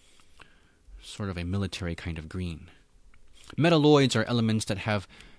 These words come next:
some properties of metals and some properties of nonmetals. So the properties of nonmetals are they're brittle. You know, um, y-, you can, if you try to bend a nonmetal,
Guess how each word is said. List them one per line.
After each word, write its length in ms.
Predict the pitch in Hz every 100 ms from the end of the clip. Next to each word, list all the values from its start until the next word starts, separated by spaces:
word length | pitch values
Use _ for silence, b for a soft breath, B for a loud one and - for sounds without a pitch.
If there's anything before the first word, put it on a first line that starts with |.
| -
some 360 | - 190 190
properties 520 | 175 175 165 151 147 135
of 100 | 123
metals 460 | 135 135 127 - b b
and 80 | -
some 300 | - - 123
properties 540 | 120 104 104 101 98 107
of 80 | 92
nonmetals. 800 | 95 95 92 90 90 80 - - B B -
So 100 | 147
the 80 |
properties 440 | 143 180 170 160 131
of 80 | 120
nonmetals 640 | 117 113 107 90 82 - -
are 360 | 101 95 92 B B B B B B -
they're 260 | 117 123 113
brittle. 460 | 95 113 95 76 -
You 100 | 107
know, 260 | 107 101 98 B B -
um, 240 | 98 98 -
y-, 160 | 127 123
you 120 | 143
can, 180 | - 143 -
if 160 | 143
you 60 | 139
try 160 | -
to 140 | 135 110
bend 420 | - 117 107 107
a 140 | 107
nonmetal, 580 | 101 101 101 101 107 131